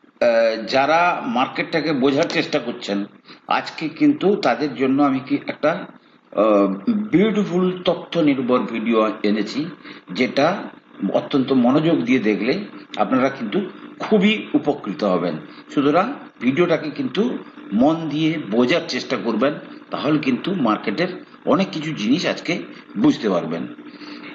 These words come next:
প্রথমে একটা ছোট্ট খবর থেকে বেরিয়ে আসি। ইন্ডিয়ান সেন্ট্রাল ব্যাংক saw a sharp jump in the value of its gold reserve। মানে আমাদের গোল্ড রিজার্ভ কিন্তু, আহ,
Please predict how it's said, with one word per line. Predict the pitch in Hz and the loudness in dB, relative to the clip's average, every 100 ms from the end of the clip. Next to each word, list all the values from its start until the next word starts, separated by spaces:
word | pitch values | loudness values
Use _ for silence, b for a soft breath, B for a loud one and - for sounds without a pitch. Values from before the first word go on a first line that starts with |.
| B - | B 0
প্রথমে | 151 190 202 | 2 2 2
একটা | 226 - | 0 -2
ছোট্ট | - 165 170 | -4 -2 -2
খবর | 180 147 143 127 - | 0 0 0 -2 -10
থেকে | 135 160 151 - - | -4 -2 -2 -6 -2
বেরিয়ে | 117 110 113 110 | 0 2 4 2
আসি। | 101 127 120 - B B B - | 2 -4 -6 -10 B B B 4
ইন্ডিয়ান | 143 170 202 220 214 | 4 4 2 2 -2
সেন্ট্রাল | - - 151 151 214 | -4 0 0 2 0
ব্যাংক | 117 110 147 - - - - - | 2 -2 -2 -10 -20 -12 -4 0
saw | 143 143 147 | 4 4 4
a | 143 | 2
sharp | 156 - - 147 170 - - | -2 -4 2 2 2 -6 0
jump | 107 135 - | 0 0 -4
in | 107 | -2
the | 131 98 | -2 0
value | 110 139 135 107 | 4 6 6 4
of | 180 | -2
its | - - B B - 95 | -4 -10 B B -8 2
gold | 139 156 131 | 4 4 2
reserve। | 107 101 98 76 - - B B B - | 0 0 0 -2 -6 -20 B B B 0
মানে | 127 190 | 2 2
আমাদের | 120 120 127 147 151 | 2 2 2 2 0
গোল্ড | 101 107 147 190 123 | 0 2 4 2 0
রিজার্ভ | 135 143 151 - - | 0 2 0 -2 -8
কিন্তু, | 120 98 165 | -8 -4 -2
আহ, | 226 - - - - - 110 110 107 104 104 | -2 -4 -14 -16 -4 2 4 4 6 6 4